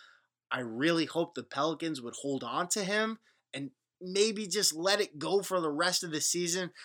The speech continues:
But I understand it from their point of view. It's the last year of his contract year. Um, you know, if they're not gonna keep him and they're not, uh, you know, getting what they expect from him,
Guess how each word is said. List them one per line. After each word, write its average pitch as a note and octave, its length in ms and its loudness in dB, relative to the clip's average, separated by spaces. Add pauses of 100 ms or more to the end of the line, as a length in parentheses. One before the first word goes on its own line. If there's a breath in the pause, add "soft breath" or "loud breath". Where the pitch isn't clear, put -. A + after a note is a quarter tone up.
(240 loud breath)
But D#3+ 300 2
I D3 120 4
understand G3 520 4
it G3+ 40 -4
from F#3+ 140 -4
their G3+ 140 6
point G3 260 -2
of E3 60 -4
view. G#3 380 4
It's C#3+ 220 0
the C#3+ 80 -4
last F3 400 4
year F#3 200 2
of D3+ 80 -2
his C3 120 -4
contract F3+ 640 2
year. F3 320 2 (420 soft breath)
Um, B2+ 400 -4 (680)
you C3+ 140 -4
know, C3+ 360 0
if - 180 -4
they're D3+ 180 0
not D#3 200 4
gonna D3+ 380 -2 (320)
keep F3+ 300 -2
him D3+ 300 -4
and C3 260 -8
they're D3+ 220 0
not, D3+ 280 4 (520 soft breath)
uh, A#2 180 -6 (480)
you C3 140 -6
know, A2 320 -8 (160)
getting D3+ 280 2
what C#3 160 0
they C#3 160 2
expect E3+ 360 0
from C3 160 -8
him, B2+ 260 -4